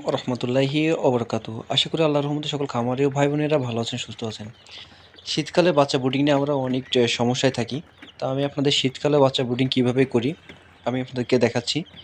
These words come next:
তা ভিডিওটা প্রথমত রাত্রে করা। আর আমি এখানে আমার, এ, নয়শো পিস বাচ্চা আছে। আর অবশ্যই আপনারা বাচ্চা পাঁচশো পাঁচশো করে ব্রিডার করবেন, তাতে আপনার বাচ্চার ব্রিডিং এবং হিট বাচ্চাগুলো ভালো পাবে।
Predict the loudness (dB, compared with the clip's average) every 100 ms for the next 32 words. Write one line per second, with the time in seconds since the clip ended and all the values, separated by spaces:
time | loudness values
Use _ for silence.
0 | -20 -20 -20 -14 -2 2 4 6 4 2
1 | -4 0 2 2 2 0 2 4 4 2
2 | 0 2 2 -4 -20 -20 -20 -20 -20 -20
3 | -12 -8 -8 -8 -10 -14 -18 0 2 4
4 | 4 2 0 -2 0 4 4 4 2 0
5 | 0 0 2 2 2 -2 2 2 4 4
6 | 2 0 -6 -8 -20 -20 -20 -20 -10 -10
7 | -6 -2 0 0 0 -2 -2 -2 2 2
8 | 4 4 2 -2 -20 -20 2 4 4 2
9 | 2 2 2 0 2 2 0 0 -2 -2
10 | -4 -8 -20 -20 -2 0 2 2 4 4
11 | 4 2 0 2 0 0 -2 0 -2 -4
12 | -10 -10 -4 -4 -2 -2 -2 -2 -2 -2
13 | -4